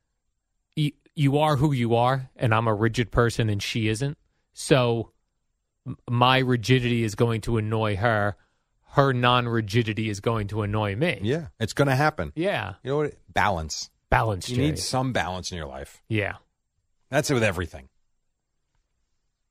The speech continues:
Speaker 1: True, Jerry. Truth
Speaker 2: Yep.
Speaker 1: bombs. All right, I wrote down a couple of items here, Jerry. Uh, one,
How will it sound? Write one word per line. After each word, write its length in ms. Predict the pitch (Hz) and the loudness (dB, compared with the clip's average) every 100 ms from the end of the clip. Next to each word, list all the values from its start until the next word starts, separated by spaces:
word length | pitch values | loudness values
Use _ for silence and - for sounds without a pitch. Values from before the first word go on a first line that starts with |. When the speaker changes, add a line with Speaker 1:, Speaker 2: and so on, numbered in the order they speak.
| _ _ _ _ _ _ _ _ _ _ _ | _ _ _ _ _ _ _ _ _ _ _
Speaker 1:
True, 280 | - 123 92 | -8 -6 -6
Jerry. 380 | - 90 90 85 _ _ _ _ | -6 -6 -6 -10 _ _ _ _
Truth 440 | - - 110 104 104 | -8 -2 -2 -4 -6
Speaker 2:
Yep. 180 | 101 107 | -4 2
Speaker 1:
bombs. 520 | 110 95 90 90 - _ _ _ _ _ _ _ _ _ _ _ - | 2 2 -4 -8 -12 _ _ _ _ _ _ _ _ _ _ _ 0
All 60 | |
right, 140 | 196 175 | 2 2
I 100 | 175 | 2
wrote 180 | 190 180 | 0 2
down 160 | 190 160 | 2 4
a 40 | |
couple 300 | - 175 147 | 2 4 4
of 80 | 123 | 4
items 320 | 127 127 110 | 2 0 0
here, 180 | 110 98 | 0 0
Jerry. 520 | 95 101 98 104 - | 0 0 0 -2 -6
Uh, 400 | - 123 120 120 | -2 0 0 0
one, 480 | 120 151 151 135 | 0 2 2 0